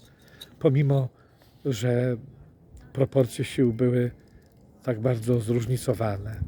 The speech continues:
sto tysięcy wojsk tureckich, dwadzieścia dwa polskich, a jednak zwycięstwo, wielkie zwycięstwo, bo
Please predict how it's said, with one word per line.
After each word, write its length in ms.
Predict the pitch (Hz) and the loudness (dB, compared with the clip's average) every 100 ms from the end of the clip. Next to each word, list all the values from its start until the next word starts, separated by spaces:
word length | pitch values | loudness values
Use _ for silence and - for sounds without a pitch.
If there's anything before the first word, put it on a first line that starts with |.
| - - - - - | -10 -18 -20 -20 -18
sto 280 | - - | -4 0
tysięcy 720 | - 127 - 113 110 - 123 - - - - - | 0 -2 -2 -2 -4 -6 -6 -6 -8 -8 -14 -10
wojsk 600 | 127 117 127 120 - - - - - - - - - - - - - - | -2 2 2 2 -4 -14 -20 -20 -20 -20 -20 -20 -20 -20 -20 -20 -14 0
tureckich, 760 | 135 123 - - - - - - - - - - | 2 4 0 -10 -14 -16 -18 -20 -20 -20 -20 -14
dwadzieścia 460 | 123 131 120 - 135 | 0 2 2 0 -2
dwa 160 | 110 123 | 0 -2
polskich, 540 | - 110 - - 131 | -4 -8 -10 -8 2
a 40 | |
jednak 420 | 139 123 127 123 - | 2 4 0 -4 -4
zwycięstwo, 720 | - 127 - 117 107 - - - - - - | -2 -2 -4 -6 -6 -8 -4 -2 -2 -4 -8
wielkie 400 | 113 135 123 147 | 0 2 2 -4
zwycięstwo, 540 | - 127 135 123 - | -4 -6 -6 -6 -6
bo 200 | 123 135 | -2 -2